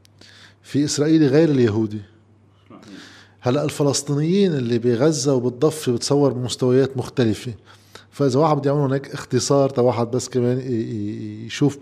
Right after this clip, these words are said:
بالواقع شو هي مستويات هال-، هالحقوق عند الناس.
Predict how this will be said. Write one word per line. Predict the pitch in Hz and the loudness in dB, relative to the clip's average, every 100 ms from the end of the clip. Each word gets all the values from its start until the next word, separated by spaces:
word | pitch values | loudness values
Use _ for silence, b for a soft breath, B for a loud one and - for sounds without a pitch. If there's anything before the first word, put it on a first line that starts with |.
| 131 | 4
بالواقع | 127 139 165 - 127 123 127 B B B B | 6 6 4 2 2 2 0 B B B B
شو | - - 165 | -8 0 2
هي | 180 160 | 4 2
مستويات | 139 - 135 127 127 131 123 - | -2 -4 -2 2 2 2 0 -2
هال-، | 107 110 104 101 98 104 110 110 - - - | -4 -2 -4 -6 -8 -12 -16 -18 -20 -20 -10
هالحقوق | 110 117 123 123 151 135 101 | -2 -2 0 2 2 2 -2
عند | 107 | -4
الناس. | 110 113 101 - | -4 -4 -4 -8